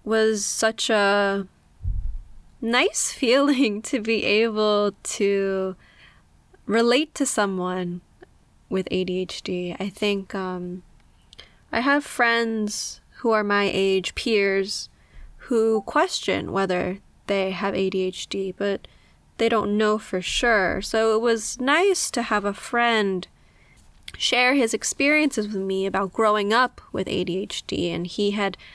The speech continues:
been diagnosed when he was in fourth grade, so he's known <laughs> his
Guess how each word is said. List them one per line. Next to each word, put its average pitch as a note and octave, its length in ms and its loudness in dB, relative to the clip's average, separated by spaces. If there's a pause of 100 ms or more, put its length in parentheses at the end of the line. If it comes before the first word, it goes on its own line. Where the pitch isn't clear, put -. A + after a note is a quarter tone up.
(220)
been G3+ 160 0
diagnosed G3 500 -2
when F#3+ 100 -4
he F#3+ 140 -2
was G3+ 160 -6
in F#3+ 60 -6
fourth - 360 -6
grade, G3 300 -4
so G3 140 -4
he's C4+ 260 2
known G#3 440 0
<laughs> - 40 -20
his G#3+ 460 -4